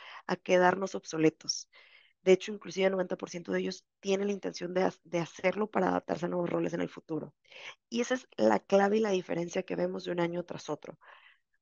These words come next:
Hoy ya la gente está interesado. Y hoy yo les digo y los invito,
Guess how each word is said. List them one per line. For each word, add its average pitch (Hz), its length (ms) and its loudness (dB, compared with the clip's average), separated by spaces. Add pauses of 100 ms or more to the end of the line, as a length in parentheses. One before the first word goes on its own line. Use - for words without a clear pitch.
(160)
Hoy 220 180 6
ya 220 120 4
la 214 100 2
gente 202 580 -6 (140)
está 185 240 -4
interesado. 185 760 0 (320)
Y 190 200 2
hoy 185 180 6
yo 185 120 -4
les 165 200 -6
digo 175 220 4
y 175 40 4
los 175 180 -4
invito, 175 560 -2